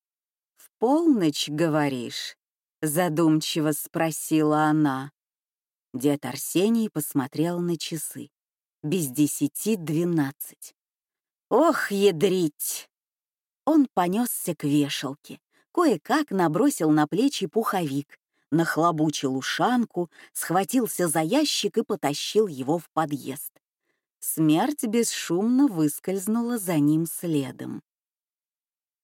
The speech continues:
Малышок уже был на месте. Стоял в другом конце двора, на вытоптанной площадке около высокого сугроба.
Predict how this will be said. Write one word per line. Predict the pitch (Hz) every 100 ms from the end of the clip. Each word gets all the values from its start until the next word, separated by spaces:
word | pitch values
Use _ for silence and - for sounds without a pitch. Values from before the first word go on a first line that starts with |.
| _ _ _ _ _ _
Малышок | 165 170 147 143 - 294 -
уже | 185 139 175 240
был | 151 165 180
на | 165 156
месте. | 165 139 143 - - 151 _ _ _ _ _
Стоял | - - 277 262 214
в | 185
другом | 285 277 254 147
конце | 143 165 160 170
двора, | 143 160 202 151 143 _ _ _
на | 165 175 156
вытоптанной | 165 285 220 - 208 196 175
площадке | 151 143 147 - - 277 302 - 175
около | 190 - 160
высокого | 151 156 - 180 - 151
сугроба. | 160 - 170 165 151 113 160